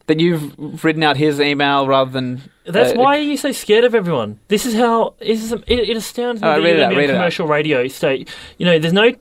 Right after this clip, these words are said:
Speaker 2: there's no room for cowards in commercial radio stations. And they do these prank calls. You gotta be quick.
Speaker 1: All right.
Speaker 2: Right. This is from Garfield. "Dear dipshits." Oh, lovely. "Word has it,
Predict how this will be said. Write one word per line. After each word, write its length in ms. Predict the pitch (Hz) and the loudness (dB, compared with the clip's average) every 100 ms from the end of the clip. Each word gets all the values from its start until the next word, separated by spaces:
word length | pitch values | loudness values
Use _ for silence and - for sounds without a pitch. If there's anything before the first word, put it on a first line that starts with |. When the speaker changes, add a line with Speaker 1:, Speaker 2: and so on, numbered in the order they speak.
| _ - | _ -6
Speaker 2:
there's 160 | 165 | 0
no 80 | 214 | 2
room 180 | 226 208 | 4 2
for 80 | 156 | 0
cowards 460 | - 170 160 139 | -2 2 2 2
in 80 | 147 | -4
commercial 360 | - 135 120 127 | -6 -6 -2 0
radio 240 | 120 123 | 2 0
stations. 380 | - 117 - 131 | -2 -4 -2 -4
And 160 | 165 | 0
they 180 | 190 196 | 2 2
do 100 | 202 | 2
these 140 | 196 180 | 0 -2
prank 260 | - 160 | -4 -4
calls. 440 | - 139 196 - - _ _ - - - _ _ - - - | -2 -2 -2 -6 -18 _ _ -18 -16 -18 _ _ -20 -20 -10
You 100 | 143 | -6
gotta 120 | 175 | -4
be 80 | 156 | -4
quick. 360 | - 147 - - - - | -4 -6 -6 -20 -20 -12
Speaker 1:
All 80 | 120 | -4
right. 80 | 117 | 2
Speaker 2:
Right. 300 | 170 147 175 - - - - | 2 0 -6 -20 -20 -20 -8
This 180 | 160 190 | -6 -4
is 80 | 180 | -6
from 140 | 165 | 0
Garfield. 500 | 151 135 131 104 101 | 2 2 -2 -6 -4
"Dear 200 | 233 262 | 0 0
dipshits." 640 | 170 156 - - - - - | -2 -6 -6 -8 -10 -8 -6
Oh, 100 | 110 | -4
lovely. 380 | 113 - 127 - - - - - - - | -4 -4 -8 -12 -20 -20 -20 -20 -20 -2
"Word 260 | 202 311 | 0 2
has 260 | 196 143 143 | -2 -2 -2
it, 180 | 214 | -2